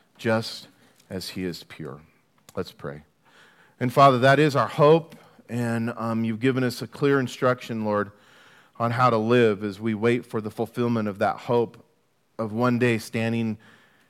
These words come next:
in your presence, to see you as you are. And Lord, that doesn't mean that you are hiding yourself from us today. Your son Jesus told his disciples that,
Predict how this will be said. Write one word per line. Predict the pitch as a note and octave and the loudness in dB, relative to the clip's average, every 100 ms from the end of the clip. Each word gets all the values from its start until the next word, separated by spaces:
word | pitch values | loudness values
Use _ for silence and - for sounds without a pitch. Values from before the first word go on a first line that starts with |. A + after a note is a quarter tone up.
| - | -6
in | B2 A2+ | -2 -2
your | F#2+ | -4
presence, | - G#2 G2 E2+ - - - - | -4 -6 -6 -14 -16 -20 -20 -18
to | - G#2+ | -12 -10
see | - C3 B2+ | -4 -2 0
you | B2+ C3 A2 | 2 0 -2
as | A#2 A2+ G#2+ | -4 -4 -4
you | G#2+ | -2
are. | G#2 F#2 D#2 - _ _ | 0 -2 -4 -14 _ _
And | B2+ C3+ | -6 0
Lord, | C#3 B2+ | 0 2
that | D3 D#3 | 0 2
doesn't | D#3 D#3 | -2 0
mean | D3 C#3+ | -2 -2
that | C#3 | -2
you | C#3 C3 | -2 -2
are | A#2 | -2
hiding | C3+ C3+ C3+ | -2 -2 -2
yourself | C3+ B2 C3 B2 | -2 -2 -2 -2
from | C3+ C3 | -4 -2
us | B2 - | -4 -4
today. | C3 B2+ B2 F#2+ - _ _ _ _ _ _ _ _ - _ _ _ _ _ _ _ | 0 2 2 0 -14 _ _ _ _ _ _ _ _ -20 _ _ _ _ _ _ _
Your | B2 | -10
son | A2+ B2+ B2 | -2 -2 0
Jesus | A#2+ C3+ A#2+ A#2 - | 0 0 0 -6 -8
told | - C#3 C3 | -6 -2 -2
his | A#2+ | -2
disciples | A#2+ - B2 B2 A#2+ A2 G#2 | -8 0 2 2 0 -8 -2
that, | A#2 A2+ - | 0 0 -4